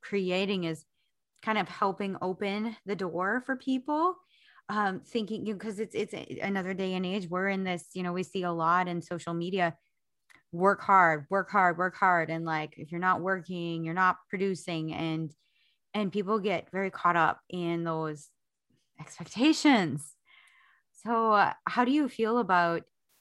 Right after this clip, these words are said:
um, say, pop culture, social media culture, and,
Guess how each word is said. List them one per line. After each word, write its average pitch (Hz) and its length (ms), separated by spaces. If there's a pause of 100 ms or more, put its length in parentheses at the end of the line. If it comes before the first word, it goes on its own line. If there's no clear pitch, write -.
(440)
um, 170 480
say, 226 220
pop - 340
culture, 180 540
social 170 320
media 165 240
culture, 160 840
and, 160 600